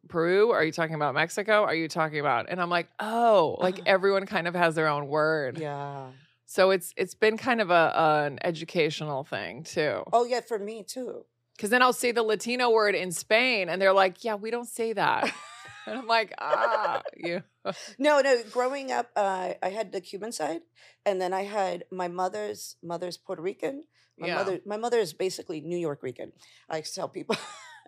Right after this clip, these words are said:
Speaker 1: Yes.
Speaker 2: And then my grandfather was from Spain, but they would make fun of his Spanish. So i-, it was, like, tossed, different words were always just tossed around.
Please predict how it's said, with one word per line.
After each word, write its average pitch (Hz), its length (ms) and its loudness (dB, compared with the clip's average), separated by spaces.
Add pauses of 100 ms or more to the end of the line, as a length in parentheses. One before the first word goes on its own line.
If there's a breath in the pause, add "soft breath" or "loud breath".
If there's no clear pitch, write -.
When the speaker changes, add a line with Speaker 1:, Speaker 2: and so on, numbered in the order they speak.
(240 soft breath)
Speaker 1:
Yes. 180 280 4
Speaker 2:
And 214 220 4
then 196 240 2
my 185 400 2
grandfather 196 680 0
was 170 220 -2
from 160 200 -8
Spain, 196 340 -6
but 160 140 -6
they 165 100 -4
would 175 200 -6
make 170 280 -4
fun 196 340 -2
of 156 460 -2 (380)
his 185 200 -4
Spanish. - 720 0 (300 soft breath)
So 190 600 2 (340)
i-, - 180 -16
it 214 160 2
was, 214 220 2
like, 202 240 0
tossed, 233 480 0
different 240 360 -2
words 202 680 -2
were 190 220 -6
always 208 420 0
just - 300 -8
tossed - 380 -8
around. 180 360 -4